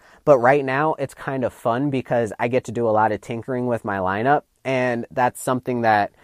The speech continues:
is kind of make or break, but I was looking at it and I like it.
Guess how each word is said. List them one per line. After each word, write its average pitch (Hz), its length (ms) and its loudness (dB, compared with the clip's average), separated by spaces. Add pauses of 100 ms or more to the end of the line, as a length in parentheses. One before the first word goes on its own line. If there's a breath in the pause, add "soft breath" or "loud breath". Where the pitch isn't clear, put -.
(480 soft breath)
is 120 560 -2
kind 151 240 2
of 127 120 -2
make 139 220 -2
or 110 80 0
break, 110 460 0 (120)
but 135 240 4
I 127 140 4
was 120 180 -2
looking 160 360 -2
at 160 160 0
it 160 180 0
and 110 160 -6
I 98 120 -4
like 123 340 0
it. 131 180 0